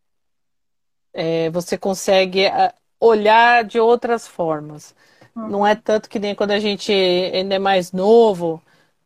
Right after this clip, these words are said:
Speaker 1: é, às vezes leva com muito a ferro e fogo a coisa, né? E aí, quando você é mais velho, você,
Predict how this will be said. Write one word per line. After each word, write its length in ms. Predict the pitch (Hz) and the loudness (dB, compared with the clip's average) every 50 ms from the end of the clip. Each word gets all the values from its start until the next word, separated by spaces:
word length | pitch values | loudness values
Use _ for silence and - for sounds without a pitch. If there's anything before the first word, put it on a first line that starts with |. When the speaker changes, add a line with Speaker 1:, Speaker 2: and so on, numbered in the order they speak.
| - | -12
Speaker 1:
é, 1120 | - 180 170 170 170 170 170 165 165 165 160 160 160 160 160 160 160 165 - 104 107 - - 175 | -6 -4 -2 0 0 0 0 -2 -2 -2 -2 -2 -4 -4 -4 -6 -6 -6 -8 -8 -10 -10 -8 -6
às 80 | 165 | -4
vezes 140 | 175 190 175 | -4 -4 0
leva 260 | 208 196 196 190 190 | 0 0 2 0 -2
com 140 | 185 - 196 | -4 -4 -4
muito 1120 | 185 180 180 185 202 220 233 240 226 208 - - 190 185 175 170 160 160 160 156 160 165 - - - - _ _ _ _ _ _ _ - - - - 139 139 - - 185 | -4 -2 -2 0 2 2 2 2 0 -2 -4 -4 -4 -2 -2 -2 -2 -4 -6 -6 -10 -12 -16 -20 -20 -20 _ _ _ _ _ _ _ -20 -18 -18 -16 -16 -14 -8 -4 -2
a 60 | 185 | -2
ferro 220 | 185 - - 226 233 | 0 0 0 0 0
e 40 | 214 | 0
fogo 460 | - - - 208 214 220 202 170 170 | -4 -4 0 2 2 2 2 0 -6
a 60 | 160 | -8
coisa, 400 | - - 165 156 156 151 156 160 | -8 -10 -10 -10 -10 -10 -12 -12
né? 180 | 165 180 190 208 _ _ _ _ _ _ _ _ _ _ _ _ _ _ - | -12 -12 -12 -14 _ _ _ _ _ _ _ _ _ _ _ _ _ _ -8
E 120 | 190 180 | -4 0
aí, 160 | 185 185 196 | 0 0 2
quando 160 | 196 240 226 226 | 2 0 0 0
você 120 | - 254 | 2 2
é 40 | 240 | 2
mais 320 | 226 220 214 214 202 190 185 | 2 2 0 0 0 0 0
velho, 300 | 196 202 208 220 220 208 | 2 4 4 4 2 0
você, 500 | - - 240 233 233 233 226 226 220 | -4 -2 0 2 4 4 2 2 0